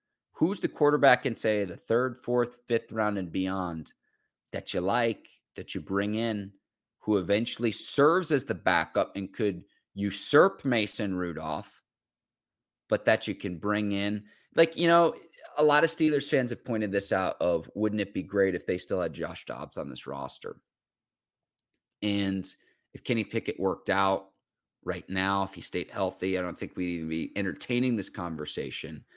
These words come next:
But I give Mitch Trubisky maybe one or two more weeks, but you're getting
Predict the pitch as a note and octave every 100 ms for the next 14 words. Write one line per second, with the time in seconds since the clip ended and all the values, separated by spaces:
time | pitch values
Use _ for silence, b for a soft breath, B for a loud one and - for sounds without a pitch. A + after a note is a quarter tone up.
0 | b b b b _ - A#2 A2 - _
1 | _ _ _ _ - A2 - A#2+ A2+ A2
2 | G#2+ - G#2 G2+ - G2+ G2 F#2+ F2+ F2
3 | E2+ G2 C#3 D3 - D#3+ D#3+ D#3+ D3+ D3+
4 | D3+ D3+ - - - G2+ F#2+ B2+ D3+ A#2+